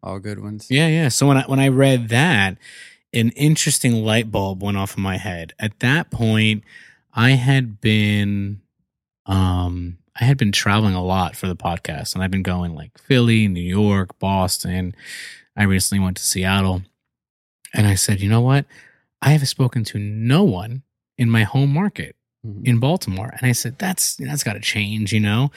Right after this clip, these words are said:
Speaker 2: Um, if only just for not having to go anywhere <laughs> and talk to people."
Speaker 1: <laughs> Right.
Speaker 2: But more so, you know, I, I had been here for the better part of a year,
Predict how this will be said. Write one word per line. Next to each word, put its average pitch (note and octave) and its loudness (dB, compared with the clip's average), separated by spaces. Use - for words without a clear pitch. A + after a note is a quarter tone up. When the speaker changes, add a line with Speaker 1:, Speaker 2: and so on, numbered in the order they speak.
Speaker 2:
Um, G#2+ 2
if C3 0
only C3+ 4
just A2 -2
for G#2 -6
not G#2 -2
having G2 -6
to F2+ -10
go G2 -4
anywhere G2 0
<laughs> - -20
and D3+ 6
talk D3+ 2
to B2+ 0
people." A2 2
Speaker 1:
<laughs> - -8
Right. A#2+ -6
Speaker 2:
But C3+ 4
more D#3 4
so, A#2 0
you C#3 2
know, A#2+ 4
I, A2+ -2
I B2+ -2
had C3+ -2
been E3 2
here A#2 0
for A2 -2
the A2 -8
better B2 2
part A#2 0
of A2+ 2
a A2 2
year, G#2 -4